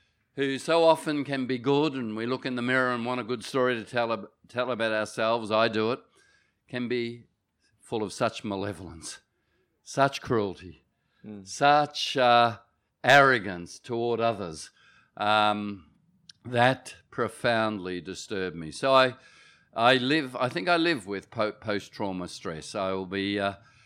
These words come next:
Speaker 1: telling a story n-, unrelated to World Vision, a happy occasion out of nowhere. I'll see a face.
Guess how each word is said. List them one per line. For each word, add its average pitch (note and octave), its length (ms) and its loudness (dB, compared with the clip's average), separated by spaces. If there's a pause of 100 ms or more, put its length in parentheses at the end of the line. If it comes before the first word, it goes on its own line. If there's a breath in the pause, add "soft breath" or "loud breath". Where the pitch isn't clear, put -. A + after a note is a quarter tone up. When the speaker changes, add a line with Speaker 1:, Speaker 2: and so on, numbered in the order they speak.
(180 soft breath)
Speaker 1:
telling C#3+ 640 4
a B2+ 80 -10
story C#3 540 2
n-, C3 260 -4
unrelated B2+ 680 2
to A#2+ 80 -4
World A#2+ 300 0
Vision, A#2+ 320 -4
a G#2 80 -2
happy B2+ 320 0
occasion B2 600 -4
out A#2+ 200 2
of G#2+ 100 -4
nowhere. C3 520 0 (960 soft breath)
I'll A2+ 200 0
see C3+ 400 4
a B2 80 2
face. - 560 -2